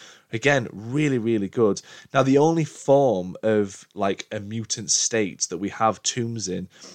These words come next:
you know, is once he starts that hibernation. Now, that itself is grim as, like, whilst he's in the psychiatric ward, he, he starts to make his own, you know, make a new cocoon, we should say, with basically it's ripped newspaper articles that he licks,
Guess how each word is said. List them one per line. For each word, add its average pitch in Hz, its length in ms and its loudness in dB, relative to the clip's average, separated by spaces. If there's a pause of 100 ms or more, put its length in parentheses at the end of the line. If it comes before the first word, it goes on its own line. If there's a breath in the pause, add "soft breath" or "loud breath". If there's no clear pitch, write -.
(100)
you 113 60 -4
know, 104 100 4
is 104 120 2
once 117 380 2
he 110 100 -6
starts - 440 0
that - 160 -6
hibernation. 95 840 -4 (360 loud breath)
Now, 123 120 6
that 131 240 4
itself 120 440 4
is 98 140 -4
grim 117 420 0
as, 98 180 -6
like, 95 300 -6 (360 soft breath)
whilst 127 400 4
he's 123 220 0
in 117 100 0
the 113 60 -2
psychiatric 107 680 -2
ward, 92 440 -2
he, 95 100 -6
he 104 220 -6
starts - 340 -4
to 101 80 -8
make 98 220 -6
his 101 120 -10
own, 95 220 -4
you 101 100 -8
know, 98 120 -4
make 95 220 -6
a - 20 -8
new 101 180 -2
cocoon, 120 460 -6
we 98 80 -6
should 92 200 -10
say, 87 240 -6
with 92 280 -4 (360 loud breath)
basically 127 360 6
it's 101 160 -2
ripped 110 320 -2
newspaper 107 580 -2
articles 95 460 -6
that - 100 -8
he 95 80 -4
licks, 101 480 -2